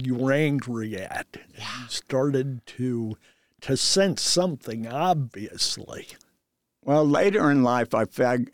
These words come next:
Speaker 2: I found out that the pictures I seen of God weren't the God that I serve. My God isn't on a cross. My God went to the cross,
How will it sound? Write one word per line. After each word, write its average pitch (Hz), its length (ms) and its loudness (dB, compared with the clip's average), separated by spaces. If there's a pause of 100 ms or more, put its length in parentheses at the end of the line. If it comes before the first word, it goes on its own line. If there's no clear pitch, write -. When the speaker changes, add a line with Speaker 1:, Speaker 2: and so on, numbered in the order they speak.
Speaker 2:
I 107 160 0
found 120 400 2
out 107 320 0
that 98 300 2 (140)
the 113 140 -6
pictures 143 480 2
I 107 160 4
seen 107 720 2 (120)
of 104 180 -4
God 90 520 0 (480)
weren't 123 280 -2
the 117 80 -2
God 101 300 0
that 92 120 0
I 92 180 0
serve. - 400 -8 (140)
My 110 180 -2
God 101 280 0
isn't 95 280 2
on 85 140 0
a 69 60 -6
cross. - 540 -8 (140)
My 101 200 -6
God 92 260 -2
went 117 240 0
to 110 100 -4
the 87 100 -4
cross, 82 520 -4